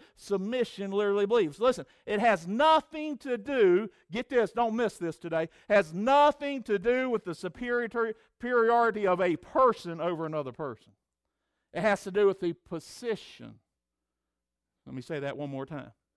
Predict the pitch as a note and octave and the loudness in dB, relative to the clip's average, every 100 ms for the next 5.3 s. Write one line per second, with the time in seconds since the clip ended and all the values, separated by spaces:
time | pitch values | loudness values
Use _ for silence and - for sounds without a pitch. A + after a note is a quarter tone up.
0 | _ _ _ _ _ _ _ D#3+ F#3+ A#3 | _ _ _ _ _ _ _ -2 2 2
1 | A#3 G#3+ D4+ D4+ C#4+ D4 C#4+ B3+ A#3+ A3+ | 0 2 2 2 -4 -2 2 2 4 2
2 | - _ F3 C4 - C4 A#3 A3 D#3 A#3 | -2 _ -6 -6 4 6 6 0 -2 2
3 | A#3+ A3 G#3 A3 A3+ A3 G#3+ G#3 A3+ F#3 | 4 2 0 0 0 2 0 0 -2 4
4 | G#3 G#3+ G#3 G#3+ G#3 G3 G#3 G#3 A3+ C#4+ | 6 6 6 4 0 -4 -4 0 6 8
5 | D4 D4+ C#4+ | 10 10 8